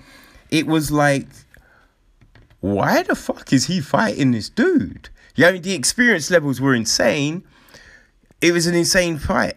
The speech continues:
And Faber was like, "Yeah, they kind of forced us in that position.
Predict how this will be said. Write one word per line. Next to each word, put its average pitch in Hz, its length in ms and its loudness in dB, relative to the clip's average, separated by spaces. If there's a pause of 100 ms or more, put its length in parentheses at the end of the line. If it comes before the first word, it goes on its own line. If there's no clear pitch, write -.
And 131 540 0
Faber 196 560 -2
was 139 240 -2
like, 135 240 2
"Yeah, 147 300 -2
they - 120 -8
kind - 320 -2
of 117 100 2
forced - 400 -4
us - 140 -4
in 120 120 2
that - 180 -4
position. 110 600 -6